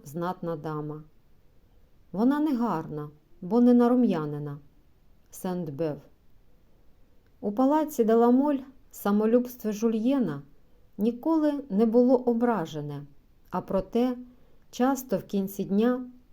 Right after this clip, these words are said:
він був готовий розплакатися. У провінції, якщо з вами щонебудь трапиться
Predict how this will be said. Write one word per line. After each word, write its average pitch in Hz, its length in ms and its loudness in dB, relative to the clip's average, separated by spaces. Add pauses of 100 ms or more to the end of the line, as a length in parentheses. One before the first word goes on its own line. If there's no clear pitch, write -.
(100)
він 254 400 0
був 247 300 0
готовий 226 800 -2
розплакатися. 156 1120 -10 (680)
У 208 120 -4
провінції, 254 880 -2 (380)
якщо 202 380 0
з 190 80 -4
вами 226 400 2
щонебудь 196 600 -2
трапиться 202 640 -2